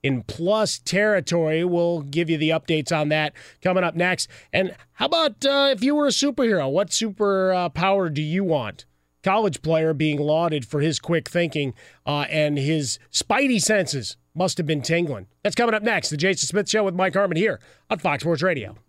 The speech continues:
It's hypnotic. Makes me want to walk into the ocean. It's almost like the Kristaps Porzingis rap, that we made famous here, the Jason Smith Show with Mike Harmon on Fox Sports Radio. Jason's out tonight. Aaron Torres in for him.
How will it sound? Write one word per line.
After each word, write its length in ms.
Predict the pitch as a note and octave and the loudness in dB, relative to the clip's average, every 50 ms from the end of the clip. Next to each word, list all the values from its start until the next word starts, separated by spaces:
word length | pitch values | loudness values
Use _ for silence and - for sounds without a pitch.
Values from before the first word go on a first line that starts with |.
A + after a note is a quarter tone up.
| _ _ | _ _
It's 180 | - E3 C3+ - | -2 0 2 2
hypnotic. 760 | G#3+ G#3+ E3 F#3+ A3 A3 G#3+ G#3+ A#3 B3+ A#3+ - - - - | 0 0 2 2 2 2 2 2 2 0 0 -2 -4 -6 -2
Makes 260 | D#3+ F#3 G3+ F3+ C#3 | -2 0 0 0 2
me 80 | E3+ G#3 | 2 2
want 180 | G3+ G#3 G#3 G#3 | 2 2 2 2
to 20 | |
walk 300 | G3+ G#3 G#3+ G#3 G3 - | 2 2 2 2 2 2
into 180 | G#3 G3+ G3+ G3 | 0 2 2 2
the 160 | G3+ G3 G3 | 2 2 2
ocean. 320 | G3+ G3 F3 - - C#3 | 2 2 0 0 -2 -2
It's 140 | C#3+ B2+ F3 | -2 0 0
almost 220 | G3 G3 F#3+ C#3+ | 0 0 2 0
like 160 | F#3 G3 E3 - | 0 -2 0 -2
the 80 | F3+ C3+ | -4 -4
Kristaps 560 | - - G#3 F#3+ - - G#3+ F#3+ F#3 - - | 0 -2 -2 -2 0 0 0 0 0 -2 -4
Porzingis 600 | - F#3+ G3+ F#3+ E3 C#3+ G3 G3+ F#3+ F#3+ C#3 C3+ | -2 -2 0 0 0 0 0 0 0 -2 -2 0
rap, 380 | E3 F3+ F#3 F3+ F#3+ A3 A3 - - - - - _ _ _ _ | 0 0 0 2 0 -2 -2 -6 -12 -18 -20 -20 _ _ _ _
that 120 | F#3 F3 | 0 2
we 100 | F#3 G3 | 2 2
made 220 | F#3+ F#3+ F#3+ F3+ - | 2 2 2 0 0
famous 360 | - G3 F#3+ F3+ F3+ E3+ - | 0 0 2 2 2 0 0
here, 280 | F3 F#3+ F3+ F3+ G3 | 0 2 2 2 2
the 100 | F#3 E3+ | 0 0
Jason 320 | D#3+ E3+ F3+ F3+ - E3 C#3 | 0 0 0 0 0 -2 -2
Smith 240 | - G3 G3 - - | -2 -2 -2 -2 0
Show 140 | F#3+ F#3+ F3+ | 0 0 0
with 100 | F3+ D#3+ | 0 0
Mike 200 | F3 F3 F3+ D#3+ | 0 0 0 2
Harmon 300 | E3+ F3 F#3 F#3 F#3 E3+ - - - - - - - | 2 2 2 2 0 0 -2 -4 -6 -6 -6 -4 -2
on 140 | - A3+ C4 | 0 0 0
Fox 280 | - - C4 C4 B3 - | 2 2 2 2 0 0
Sports 320 | - A#3+ C4 C4 A#3+ E3 | 0 2 2 2 2 2
Radio. 320 | A3+ B3+ C4 B3 A3+ G3+ F3 | 2 2 2 2 2 2 2
Jason's 420 | C#3+ F3+ G3+ G3+ - - F#3+ E3 | 2 2 2 2 0 0 0 0
out 180 | G#3 G3+ G#3 G3+ | 2 0 2 2
tonight. 280 | - G3 G#3 G#3 G#3+ G#3 | 2 2 2 2 2 2
Aaron 340 | F#3 G3+ G#3+ A3 G#3 G3 D3 | 2 2 2 2 2 0 0
Torres 420 | - F#3+ G#3 G#3 G3+ F#3+ F3+ E3 | 0 2 2 4 2 2 0 0
in 240 | - G3+ A3 A3 F#3+ | 0 0 0 0 0
for 160 | F#3+ G3 F#3+ | 0 0 2
him. 360 | F3+ F#3 G#3+ A3 A3 G#3+ G3+ | 2 2 2 2 2 2 0